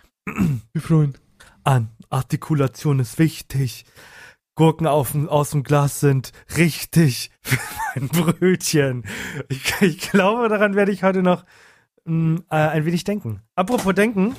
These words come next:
Speaker 2: Ja.
Speaker 1: äh, sag mal kurz, wie, äh, was so passiert ist die letzten Tage. Ich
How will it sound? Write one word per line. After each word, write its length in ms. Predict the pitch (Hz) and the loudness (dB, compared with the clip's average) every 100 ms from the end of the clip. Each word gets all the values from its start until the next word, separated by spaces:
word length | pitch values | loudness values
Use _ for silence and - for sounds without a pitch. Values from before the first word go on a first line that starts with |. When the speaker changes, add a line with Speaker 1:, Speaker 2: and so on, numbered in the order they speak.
| - | -8
Speaker 2:
Ja. 140 | 131 - | -8 -2
Speaker 1:
äh, 240 | 151 151 - - | 2 2 -2 -8
sag 240 | 156 220 233 | 0 0 2
mal 100 | 202 | 2
kurz, 360 | 190 190 - 151 | 2 0 -8 -8
wie, 120 | 160 139 143 | -8 -8 -6
äh, 240 | 151 151 143 | 0 2 2
was 260 | 143 139 - | 0 -2 -6
so 280 | 131 127 120 | -4 -2 -2
passiert 380 | 127 - 254 | -4 -2 -2
ist 140 | 220 190 | -2 -2
die 40 | |
letzten 300 | 190 175 185 175 | 0 0 -2 -6
Tage. 320 | 160 156 156 | -4 -4 -6
Ich 240 | 139 _ | -14 _